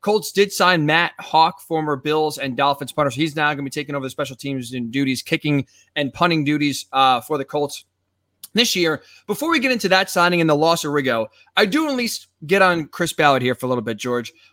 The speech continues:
I thought there was a big opportunity missed by the Colts G M. One of the kickers they tried out, punters they tried out, Cameron Dicker, former Texas kicker.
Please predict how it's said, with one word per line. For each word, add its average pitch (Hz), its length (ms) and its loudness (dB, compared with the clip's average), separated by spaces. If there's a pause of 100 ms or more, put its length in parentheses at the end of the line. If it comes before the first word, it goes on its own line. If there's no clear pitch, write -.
(140)
I 220 140 4
thought 269 160 0
there 233 80 0
was 202 140 0
a 156 320 -2
big 196 340 2
opportunity 160 680 0
missed 139 340 -2
by 139 100 0
the 123 80 -6
Colts 117 340 -12
G 82 140 -14
M. 73 120 -20 (460)
One 214 180 4
of 285 60 2
the 302 60 -2
kickers 254 320 -2
they 185 120 -2
tried 180 280 0
out, 113 180 -2
punters 135 320 -2
they 127 80 -8
tried 123 240 -4
out, 113 280 -6
Cameron 185 440 -2
Dicker, 139 260 -4
former 156 280 -4
Texas - 340 -8
kicker. - 240 -20